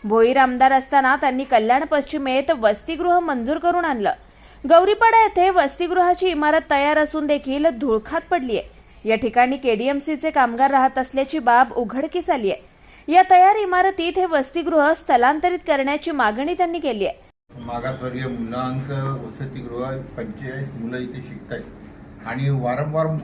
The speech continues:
Speaker 2: विद्यार्थ्यांची तक्रार होती की इथे स्लॅब कोसळून आमच्या, अ,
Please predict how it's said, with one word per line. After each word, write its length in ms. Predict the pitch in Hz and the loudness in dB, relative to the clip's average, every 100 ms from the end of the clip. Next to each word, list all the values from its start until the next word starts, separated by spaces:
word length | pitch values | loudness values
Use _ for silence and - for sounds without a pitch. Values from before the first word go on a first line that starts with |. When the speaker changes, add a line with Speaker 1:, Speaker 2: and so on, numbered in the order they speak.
| - | -10
Speaker 2:
विद्यार्थ्यांची 600 | 139 127 147 143 143 143 | -10 -8 -6 -6 -6 -8
तक्रार 400 | 143 135 135 139 | -10 -10 -6 -4
होती 200 | 131 - - - - - - 120 | -6 -8 -18 -20 -20 -20 -18 -12
की 80 | |
इथे 440 | 120 120 135 143 139 | -12 -10 -4 -4 -6
स्लॅब 560 | - - - 127 127 135 | -12 -20 -18 -8 -6 -6
कोसळून 520 | - 117 127 135 135 131 | -12 -16 -14 -12 -12 -12
आमच्या, 540 | 113 113 131 127 127 123 120 - 120 | -14 -12 -6 -4 -4 -4 -8 -16 -14
अ, 320 | 117 117 | -10 -10